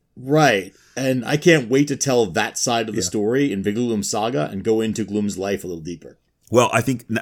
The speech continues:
Speaker 2: you know, now would be a good time. Do you wanna, do we wanna commit to one or those, of those two, or do we wanna do one of those shorter ones in that list for next time?
Speaker 1: No, I think, I mean, we're doing Haworth right now, and Haworth's pretty short, so we should probably, we should probably tackle one of the meatier ones after this.
Speaker 2: Okay, yeah.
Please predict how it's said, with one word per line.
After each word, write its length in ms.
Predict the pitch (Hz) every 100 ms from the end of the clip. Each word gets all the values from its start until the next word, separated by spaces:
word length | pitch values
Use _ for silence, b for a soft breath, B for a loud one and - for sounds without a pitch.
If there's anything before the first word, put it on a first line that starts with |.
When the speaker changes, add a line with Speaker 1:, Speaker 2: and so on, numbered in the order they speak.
| 117
Speaker 2:
you 80 | 110
know, 60 |
now 180 | 95 107
would 120 | 139
be 80 | 123
a 20 |
good 120 | 110
time. 280 | - 123 104 107
Do 120 | 107
you 100 | 113
wanna, 340 | 120 117 107 107
do 120 | 104
we 80 | 113
wanna 180 | 117 110
commit 400 | - 113 120 -
to 80 | 117
one 260 | 95 107 113
or 80 | 101
those, 280 | 104 107 117
of 160 | 104
those 240 | 104 104 -
two, 180 | 123 151
or 60 |
do 80 | 113
we 60 | 101
wanna 200 | 104 98
do 160 | 101
one 140 | 101 95
of 60 |
those 140 | 90 -
shorter 340 | 110 113 95
ones 420 | 82 82 85 -
in 140 | 87 85
that 160 | 76
list 380 | 85 87 - - _ -
for 140 | 92
next 240 | 87 101 -
time? 240 | 82 76 - _ _ -
Speaker 1:
No, 220 | 110 104
I 80 | 113
think, 320 | 147 147 - -
I 60 | 131
mean, 120 | 135
we're 60 | 139
doing 180 | 151
Haworth 320 | 107 135 123 95
right 120 | 98
now, 120 | 107
and 80 | 98
Haworth's 240 | 135 170
pretty 220 | - 104 82
short, 400 | - 107 85 -
so 80 |
we 20 | 104
should 60 |
probably, 460 | - 143 98 95 87
we 60 | - b b b b -
should 60 |
probably 140 | 240 151
tackle 340 | - 131 -
one 140 | 104 104
of 60 |
the 40 | 95
meatier 340 | 98 90 90
ones 220 | 87 87
after 200 | 90 -
this. 80 | 180
Speaker 2:
Okay, 140 | 156 190 - _
yeah. 220 | 135 156